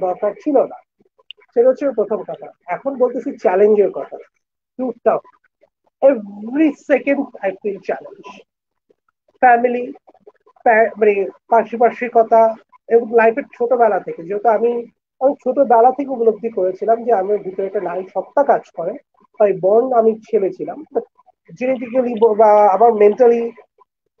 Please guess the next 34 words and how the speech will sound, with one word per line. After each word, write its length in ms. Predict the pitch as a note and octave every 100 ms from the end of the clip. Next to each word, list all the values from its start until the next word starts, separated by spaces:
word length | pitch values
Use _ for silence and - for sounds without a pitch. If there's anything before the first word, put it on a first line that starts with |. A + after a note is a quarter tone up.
| _ _ F#3 _ _ _ F#3
যখন 220 | A3+ C#4
আমার 160 | C4 C4
বিকাশ 380 | A3+ C4 A#3+
শুরু 120 | A#3 G#3
হলো, 100 | A#3
তখন 320 | A3+ - C#4+
থেকে 140 | D#4
আমি 140 | D#4+ -
feel 140 | C4+ B3+
করতাম 420 | A#3 A3+ A3+ B3+
যে 80 | A#3+
আমি 160 | G3+
একটা 320 | F#3+ - A#3
মেয়ে। 260 | G#3+ G3+ - - _ _ _ _ _ _ _ _
So, 80 | C#4 - _ _ _ _ _ _ _ _ -
আমি 380 | A3+ C#4+ F4+ F4
যে 300 | E3 B3+ C4+
জিনিসটা 320 | B3 A3 C#4+
খুব 480 | - - - F4+ - _
bullying 440 | E3 A3 A#3 D4 C4+
and 140 | B3
hate 220 | G#3 G#3+
speech-এর 440 | A3+ _ A#3+ - B3+
শিকার 320 | - G#3+ G#3+
হতাম, 200 | F#3+ G3+
because 220 | G#3 G#3+
I 120 | G#3
was 100 | G#3
studying 360 | - G3+ G#3+ A#3
in 80 | A3
a 100 | B3+ - - - _ E3
boys' 260 | G#3+ A3+ -
school. 280 | - -
It's 340 | C#4+ - -